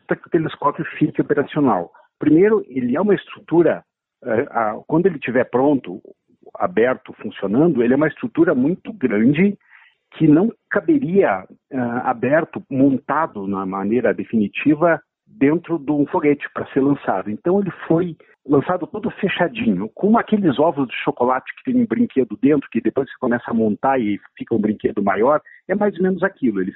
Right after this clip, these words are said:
foi lançado todo fechadinho, e depois do lançamento, depois que ele, eh, foi liberado do foguete, e então ele começou lentamente a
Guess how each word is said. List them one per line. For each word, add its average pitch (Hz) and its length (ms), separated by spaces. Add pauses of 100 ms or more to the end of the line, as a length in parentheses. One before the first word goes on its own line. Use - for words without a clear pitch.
foi 160 260 (400)
lançado 123 580
todo 196 200 (100)
fechadinho, 139 640 (640)
e 131 60
depois 160 340
do 196 60
lançamento, 147 540
depois 139 240
que - 140
ele, 120 420
eh, 110 460 (180)
foi 135 240
liberado 117 720 (240)
do 151 140 (100)
foguete, 139 640 (360)
e 156 80
então 170 400
ele 156 160
começou 180 680
lentamente 165 1120
a - 180